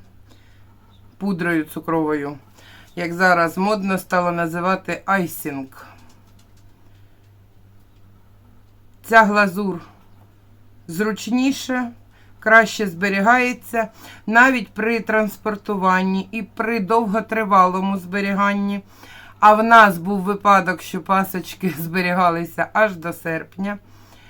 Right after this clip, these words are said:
Глазурь продовжує також себе вести, вона не кришиться,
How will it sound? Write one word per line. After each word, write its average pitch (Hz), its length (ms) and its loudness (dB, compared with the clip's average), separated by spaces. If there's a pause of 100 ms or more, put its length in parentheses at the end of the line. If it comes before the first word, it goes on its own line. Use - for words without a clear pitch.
(320)
Глазурь 208 760 2 (300)
продовжує 196 920 0
також 180 600 2
себе 165 420 -6
вести, 180 480 -6
вона 196 280 -2
не 180 200 -4
кришиться, 220 840 -6